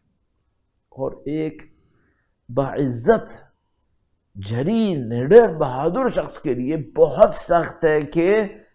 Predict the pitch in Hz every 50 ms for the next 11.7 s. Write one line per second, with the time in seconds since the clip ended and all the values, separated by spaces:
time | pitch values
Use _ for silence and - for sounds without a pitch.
0 | _ _ _ _ _ _ - 143 151 156 160 143 131 135 131 131 - 170 - 156
1 | - - - - 147 131 120 113 110 127 143 139 - 165 139 117 123 - - -
2 | 127 113 113 110 - - 110 95 95 101 101 - - 117 - - 113 - - _
3 | _ - - - - - 151 156 135 127 127 131 120 120 - 117 110 107 113 120
4 | 120 110 107 107 113 117 113 113 107 107 117 117 110 107 - - 101 98 101 101
5 | 101 - - - - - _ _ _ _ _ _ _ _ _ _ _ _ _ _
6 | _ _ - - 131 135 135 131 117 127 131 135 131 127 117 123 120 120 120 123
7 | 117 120 - - 147 147 147 - - - 95 104 123 117 113 - - 104 117 123
8 | 123 123 123 120 117 117 117 117 - - 101 101 - 107 110 110 104 110 117 123
9 | 123 120 - - 117 117 - - - 92 120 160 160 139 117 110 - 110 135 180
10 | 202 196 - - 127 117 127 123 117 113 113 143 - - - 101 104 107 107 110
11 | 107 104 - 95 - - - 87 - - - 95 - -